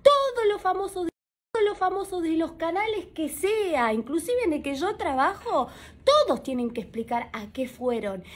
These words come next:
¿Y por qué fueron? Porque que yo sepa, yo tenía permiso esencial, igual que todos ustedes,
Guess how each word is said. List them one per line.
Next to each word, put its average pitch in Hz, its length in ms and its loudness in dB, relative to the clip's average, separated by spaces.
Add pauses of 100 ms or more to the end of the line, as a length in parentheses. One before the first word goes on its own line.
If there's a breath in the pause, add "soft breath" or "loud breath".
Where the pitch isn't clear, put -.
(160 loud breath)
¿Y 277 100 -2
por 381 260 -2
qué 453 100 -2
fueron? 233 480 -2
Porque 185 280 -12
que 196 100 -12
yo 262 160 -8
sepa, 262 320 -6
yo 370 240 -4
tenía 285 320 -2
permiso 269 420 -6
esencial, 240 420 -6
igual 190 300 -6
que 202 120 -10
todos 320 440 2
ustedes, 330 480 -6